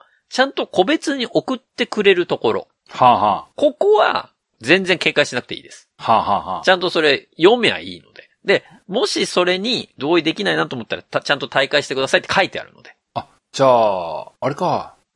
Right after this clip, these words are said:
Speaker 2: 時々ホネストが、まだ友達でいてくれるってメール送ってくれるってこと？
Speaker 1: そうそう。あの、ちょっとさ、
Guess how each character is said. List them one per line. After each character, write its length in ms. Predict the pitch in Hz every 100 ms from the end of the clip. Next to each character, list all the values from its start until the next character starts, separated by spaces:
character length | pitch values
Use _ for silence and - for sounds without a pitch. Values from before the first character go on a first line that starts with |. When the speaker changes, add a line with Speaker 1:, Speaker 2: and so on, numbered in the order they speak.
| _ _
Speaker 2:
時 240 | 151 143
々 420 | 233 247 247 247
ホ 120 | - 240
ネ 80 | 226
ス 100 | -
ト 80 |
が、 280 | 110 98 87 - _ _ _
ま 180 | 139 202
だ 100 | 190
友 260 | - 123
達 220 | 165 180 -
で 80 |
い 60 | 190
て 100 | -
く 120 | -
れ 80 | 202
る 100 | 233
っ 20 |
て 160 | 247 -
メ 140 | 107
ー 20 | 113
ル 60 |
送 120 | 107
っ 20 | -
て 80 |
く 80 | -
れ 80 | 139
る 60 | 127
っ 20 |
て 140 | -
こ 100 | -
と？ 220 | 80 90 131 -
Speaker 1:
そ 140 | - 180
う 40 |
そ 100 | 101
う。 80 | - _ _ _ _ _
あ 120 | 131
の、 260 | 139 123 110 _ _ _ _ _ _ _
ち 80 | -
ょ 40 | 240
っ 20 |
と 120 | 147
さ、 260 | 107 87